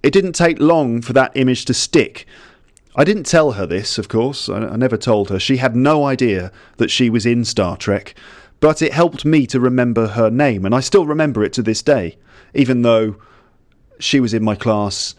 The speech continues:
years ago now, years ago, and I've met thousands of students since then. Um, so I always remember her name, that this could work for anybody, okay? At a party,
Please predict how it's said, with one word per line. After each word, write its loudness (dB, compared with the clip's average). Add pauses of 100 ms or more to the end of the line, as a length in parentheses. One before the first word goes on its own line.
(360)
years 2
ago -2
now, -4 (120)
years 0
ago, -4
and -4
I've -4
met -2
thousands -2
of -6
students -4
since -6
then. -6 (420)
Um, 0 (360)
so 0
I 0
always 0
remember 0
her 0
name, 0
that -6
this 0
could 0
work 4
for 2
anybody, -2 (420)
okay? 0 (360)
At 0
a 2
party, -2